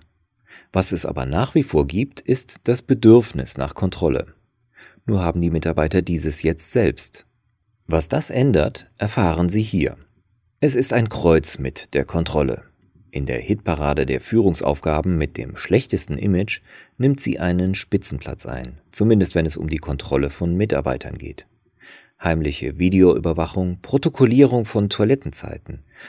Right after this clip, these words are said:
Observierungsaufträge an Detekteien, um Krankheitssimulanten zu enttarnen. Angesichts solcher Eskapaden ist Kontrolle im Führungskontext zum belasteten Begriff geworden. Kaum ein Chef mag heutzutage noch als Kontrollfreak dastehen.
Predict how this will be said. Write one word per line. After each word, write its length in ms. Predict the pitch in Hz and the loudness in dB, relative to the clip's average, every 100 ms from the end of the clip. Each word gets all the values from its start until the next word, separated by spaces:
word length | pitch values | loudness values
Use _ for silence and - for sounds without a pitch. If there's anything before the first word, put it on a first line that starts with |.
| - - | -18 -8
Observierungsaufträge 1500 | 202 - 110 107 127 117 98 - - 76 - 80 76 78 - | -8 2 4 6 6 6 4 0 -2 -4 -4 -2 0 0 -2
an 200 | 80 82 | -2 2
Detekteien, 760 | 90 90 - - 87 98 104 | 2 2 -2 -4 0 0 0
um 220 | - 113 | 0 -2
Krankheitssimulanten 1160 | 110 95 87 80 65 - 76 80 76 71 71 - | -2 -4 -4 -4 -6 -6 -4 -2 0 -2 -4 -8
zu 120 | - | -6
enttarnen. 640 | - 80 80 80 78 78 - _ _ _ - - _ _ | -6 -2 -2 0 -2 -4 -8 _ _ _ -20 -20 _ _
Angesichts 580 | 143 151 120 90 - - | 0 2 2 0 -2 2
solcher 380 | 80 101 71 | 2 2 -2
Eskapaden 720 | - - 71 - 76 92 98 | -2 -4 -6 -6 -2 0 0
ist 500 | - 78 - - - | -2 -4 -6 -12 -18
Kontrolle 600 | - - - - 123 76 73 | -16 -16 -2 4 4 4 0
im 160 | - 85 | -6 -6
Führungskontext 1120 | - 117 120 110 - 104 104 95 - - - | 0 2 2 -2 -2 -2 2 0 -2 -10 -14
zum 260 | - 139 107 | -2 0 2
belasteten 580 | 71 65 - 73 - 95 | 0 0 -4 -4 -2 0
Begriff 420 | 95 80 73 - | 0 0 -4 -6
geworden. 480 | 65 67 - 67 - _ _ _ _ _ | -8 -6 -12 -14 -18 _ _ _ _ _
Kaum 260 | - 165 151 | -4 -2 0
ein 140 | 65 | -2
Chef 340 | 69 60 52 - | -2 -4 -4 -4
mag 300 | 64 64 - | -6 -6 0
heutzutage 640 | 78 82 - - 69 69 | 0 0 -4 -2 -2 -2
noch 180 | 67 - | -4 -6
als 320 | - 67 - | -8 -8 -10
Kontrollfreak 840 | - - - 95 92 - 71 67 - | -14 -18 0 2 2 0 -4 -2 -6
dastehen. 600 | 62 - - 62 - | -6 -8 -12 -12 -14